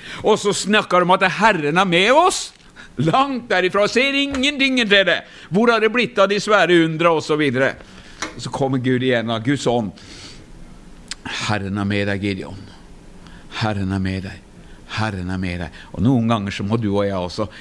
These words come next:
i, eh, eh, få sånn, eh, repetisjon på ting. For at det er, det er lett for å glemme, og det er lett for å se på omstendighetene og tenke at nei, hvis Herren hadde vært med oss, da hadde det sett annerledes ut, og så videre. Men,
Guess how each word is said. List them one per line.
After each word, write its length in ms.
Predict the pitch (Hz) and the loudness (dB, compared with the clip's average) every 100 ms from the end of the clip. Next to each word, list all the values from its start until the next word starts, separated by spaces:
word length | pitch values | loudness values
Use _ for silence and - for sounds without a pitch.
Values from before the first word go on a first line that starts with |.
| - | -6
i, 80 | 110 | -4
eh, 380 | 107 95 92 87 - - | -2 -2 -2 -4 -12 -6
eh, 160 | 101 101 | -6 -4
få 300 | 131 156 220 | 0 2 2
sånn, 300 | 160 139 135 | 0 0 0
eh, 240 | 120 117 123 | -2 -2 -2
repetisjon 800 | 147 - 165 165 156 - 110 107 | -2 0 0 2 0 0 -2 -2
på 120 | 117 117 | -2 2
ting. 200 | 143 120 - - - | 2 0 -4 -16 -6
For 140 | 139 | -2
at 140 | 139 147 | 0 2
det 160 | 147 | 2
er, 180 | 151 127 127 | 4 2 2
det 80 | |
er 100 | 151 | 2
lett 240 | 160 151 - | 2 0 -2
for 200 | - 190 | 0 2
å 60 | 202 | 4
glemme, 360 | 202 190 113 127 | 4 2 2 0
og 280 | 139 147 | 2 2
det 80 | 147 | 4
er 80 | 160 | 2
lett 200 | 151 - | 2 -2
for 160 | - 175 | -4 -2
å 80 | 185 | -2
se 260 | - 139 131 | 2 2 2
på 160 | 147 | 0
omstendighetene 800 | 160 - 120 113 120 127 135 139 | -4 0 0 2 2 2 0 0
og 60 | 147 | 0
tenke 200 | 151 135 | 0 0
at 160 | 127 135 | -2 0
nei, 220 | 127 143 - - - | 0 0 -4 -12 -2
hvis 180 | 139 165 | 0 2
Herren 240 | 180 131 135 | 0 2 0
hadde 200 | 143 156 | 2 2
vært 160 | 151 135 | 0 2
med 120 | 139 | 0
oss, 160 | 151 | 2
da 80 | - 127 | 0 0
hadde 200 | 135 165 | 2 2
det 60 | |
sett 200 | - 143 | 2 2
annerledes 600 | 165 135 113 120 131 147 | 2 2 2 2 2 2
ut, 160 | 160 156 | 2 2
og 120 | 151 | 0
så 120 | 160 | 2
videre. 420 | 151 160 160 214 214 - - - - | 2 4 4 2 0 -12 -18 -14 -2
Men, 440 | 113 160 214 208 | 2 4 2 0